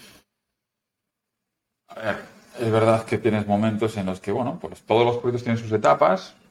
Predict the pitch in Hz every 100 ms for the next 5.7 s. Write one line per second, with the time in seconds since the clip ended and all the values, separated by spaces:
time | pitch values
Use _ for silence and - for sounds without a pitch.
0 | _ _ - 104 101 92 92 90 87 85
1 | 85 90 90 - 117 92 - - 151 117
2 | - - 80 92 107 113 120 92 90 92
3 | 92 90 87 82 - - _ _ _ _
4 | _ - 98 92 87 85 - 98 95 92
5 | 104 110 95 - - 92 113